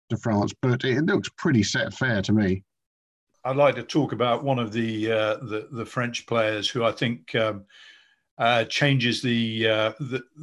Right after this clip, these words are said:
Speaker 2: the dynamic to a degree, and that's, uh, Jaminet. Woodward used to talk with England in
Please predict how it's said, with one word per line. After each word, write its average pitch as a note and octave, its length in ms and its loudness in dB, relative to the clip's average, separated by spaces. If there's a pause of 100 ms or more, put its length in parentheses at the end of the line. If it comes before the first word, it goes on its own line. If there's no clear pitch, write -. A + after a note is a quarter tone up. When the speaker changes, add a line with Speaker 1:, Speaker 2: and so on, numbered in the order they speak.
(180)
Speaker 2:
the B2 100 -4
dynamic B2 640 0 (220)
to C#3 160 -2
a A#2 60 2
degree, A2 400 -2
and A2 120 -6
that's, A#2 380 -4
uh, A2+ 160 0
Jaminet. G#2+ 720 -4 (160)
Woodward C3+ 420 4
used B2 240 -2
to - 80 -20
talk B2+ 300 0
with A#2+ 100 -4
England A2+ 420 -2
in G2+ 300 -8